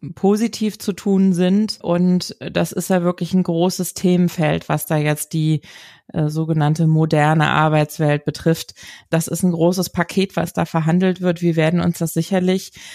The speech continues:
wenn dann das Papier kommt, im Einzelnen anschauen. Aber wichtig ist, dass eben an dieser Stelle sehr scharfes Bewusstsein, äh, dafür besteht, worum es da eben geht. Und deswegen bin ich so froh, dass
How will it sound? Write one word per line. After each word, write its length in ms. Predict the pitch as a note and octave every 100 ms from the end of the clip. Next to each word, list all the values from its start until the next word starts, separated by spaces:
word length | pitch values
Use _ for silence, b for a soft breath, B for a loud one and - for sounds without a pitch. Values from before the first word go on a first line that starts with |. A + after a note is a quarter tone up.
| B B
wenn 160 | E3+ E3+
dann 200 | E3 E3
das 160 | D#3+ -
Papier 720 | E3 - - F3+ F3 E3+ E3
kommt, 400 | - F3 G3 G3 -
im 160 | E3+
Einzelnen 540 | F#3+ D#3 F3 F3 D#3+ D#3+
anschauen. 680 | D#3 F#3 - F#3 F3+ F#3 F3+ B B B
Aber 300 | D#3+ D#3+ E3
wichtig 400 | - F3+ - E3+
ist, 240 | E3 -
dass 160 | D#3+ -
eben 240 | E3 E3
an 120 | D#3+
dieser 280 | E3 E3+ D#3
Stelle 580 | - D#3 D3+ D#3+ D3+ D#3 B B
sehr 240 | D3 F3
scharfes 440 | F#3 F3+ D#3 F3 -
Bewusstsein, 800 | E3 D3+ D3+ - D3 D3 D#3 -
äh, 120 | D#3
dafür 280 | C#3+ D3 D#3
besteht, 640 | D#3 - D#3 D#3 D3 -
worum 360 | D#3 D#3 D3+ D#3+
es 100 | -
da 100 | D#3+
eben 240 | D3+ D#3
geht. 220 | D#3 F#3+
Und 60 | E3
deswegen 300 | D3+ D#3+ D#3
bin 120 | D#3
ich 100 | D3+
so 80 | D#3
froh, 240 | - E3+
dass 240 | D#3+ D3+